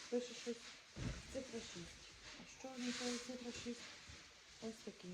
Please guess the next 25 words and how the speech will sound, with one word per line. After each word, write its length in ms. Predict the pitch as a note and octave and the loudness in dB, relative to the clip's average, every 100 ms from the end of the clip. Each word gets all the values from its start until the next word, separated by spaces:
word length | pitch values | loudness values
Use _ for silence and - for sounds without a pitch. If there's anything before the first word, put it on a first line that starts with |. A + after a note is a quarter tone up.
| F#3 | 2
жіночі. 480 | A3+ B3+ D4 - F#4+ - - - - - - - - - - - A3+ | 2 4 2 0 -4 -2 2 2 0 -4 -2 -2 -4 -8 -10 -10 -4
Далі 300 | A3 G#3+ G#3 G3+ | 0 0 0 -2
у 40 | |
нас 180 | G3+ G3 - - - - - - - - - - | -4 -6 -10 -14 -16 -16 -16 -16 -16 -18 -18 -4
ось 160 | A#3 A3+ | -2 -2
такі 200 | A#3 - | -4 -2
простенькі, 760 | B3 D4+ D4+ - F4 F4 D#4+ D4 | 0 -2 -4 0 2 2 0 0
без 220 | B3 B3 | 2 2
нічого, 480 | C4 C#4 C#4+ C4 B3 | 2 0 -2 0 2
розмір 300 | B3 A#3+ A#3+ - | 2 4 2 2
сорок 180 | G#3+ A3 - | -4 -4 -4
чотири, 340 | - D4 D4 - - - - - - - | 2 12 12 12 12 4 -4 -6 -8 0
чоловічі 440 | A3 G#3+ C4+ - | 4 4 2 0
простенькі 600 | - F#3+ - G#3+ A3 G#3+ - - - - - | -6 -8 -4 0 0 -4 -12 -18 -18 -18 -14
тапочки. 420 | E3+ E3+ - - - - - - - - | -12 -12 -12 -12 -14 -14 -18 -20 -20 0
Далі 160 | A3+ A3 G#3 | 2 4 2
у 100 | G#3 | 0
нас 180 | G3 - | -2 -2
Adidas, 460 | G#3+ A#3 C4 D4+ D#4+ - - A#3 | 2 4 6 6 4 -4 0 6
розмір 340 | A#3+ A3+ G#3+ G#3+ | 6 6 4 4
знову 240 | A3 G#3 | 4 2
ж 120 | F#3+ - | -2 -8
таки 180 | G#3+ G3+ | -6 -4
не 60 | B3 | -2
вказаний. 600 | E4 A3+ G3+ G#3+ C4 | 0 0 0 0 0